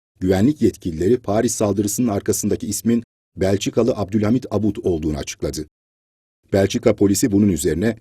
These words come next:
Brüksel'de cihatçıların semti olarak bilinen Molenbeek'te geniş çaplı bir operasyon düzenledi. Operasyon sonrasında bir kişi gözaltına alınırken, Belçika savcılığı yakalanan kişinin Paris zanlısı olmadığını açıkladı.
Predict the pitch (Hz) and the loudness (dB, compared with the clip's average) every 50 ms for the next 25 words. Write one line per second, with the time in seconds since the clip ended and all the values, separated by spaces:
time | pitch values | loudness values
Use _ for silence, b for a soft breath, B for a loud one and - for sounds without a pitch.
0 | _ _ - 98 101 107 - - - 107 98 92 92 120 113 - - 98 95 104 | _ _ 0 2 2 2 2 2 2 2 2 4 4 2 2 2 2 0 0 0
1 | 98 - - 110 110 107 127 120 - 117 110 107 101 - 131 120 110 107 107 95 | -2 -4 -2 0 0 2 2 0 0 0 0 0 2 2 2 2 4 2 0 0
2 | - - 101 98 98 110 113 113 98 101 110 113 117 110 104 92 98 87 - - | -2 -2 -2 0 2 2 0 0 2 4 4 4 4 4 2 2 0 -2 -2 0
3 | 120 117 104 95 101 117 113 - - 104 - - 120 117 117 110 98 - 110 104 | 0 0 2 2 2 2 2 2 0 0 0 0 2 4 4 4 4 4 2 2
4 | 107 95 - - 113 104 87 80 71 80 71 69 69 71 67 - - - _ _ | 2 0 0 0 -2 -2 -2 -4 -6 -6 -6 -8 -8 -10 -10 -10 -12 -12 _ _
5 | _ _ _ _ _ _ _ - 101 95 - 98 95 98 92 - 117 113 107 - | _ _ _ _ _ _ _ -4 -4 -2 0 0 0 0 0 0 0 -2 0 0
6 | - 104 101 101 95 - 110 110 98 110 113 104 - 110 - - 98 107 101 95 | 0 0 0 0 -2 0 2 2 2 2 0 -2 -2 -4 -4 -2 2 2 2 4
7 | - 104 98 92 - 104 101 92 101 117 104 - - 110 104 107 110 - _ _ | 4 2 0 0 0 -2 -2 2 2 2 2 2 0 0 0 0 -2 -6 _ _
8 | _ - - 92 90 87 - - 151 - 117 - - 98 92 95 87 - 95 90 | _ -6 -4 -4 -2 -2 -4 -4 -2 -2 0 0 0 0 0 0 -2 0 0 2
9 | 113 127 113 92 85 - 98 101 104 117 113 110 110 107 98 - - 120 131 123 | 2 2 2 2 0 0 0 0 0 2 0 0 -2 -4 -4 -2 0 0 0 -2
10 | - 110 107 113 120 110 - - 107 104 104 110 110 - 135 123 120 117 104 95 | 0 0 2 2 2 2 0 0 0 0 0 0 0 2 2 4 4 4 2 2
11 | 80 80 73 67 - - - - 78 69 67 - | 0 -2 -4 -6 -8 -10 -10 -8 -8 -6 -6 -8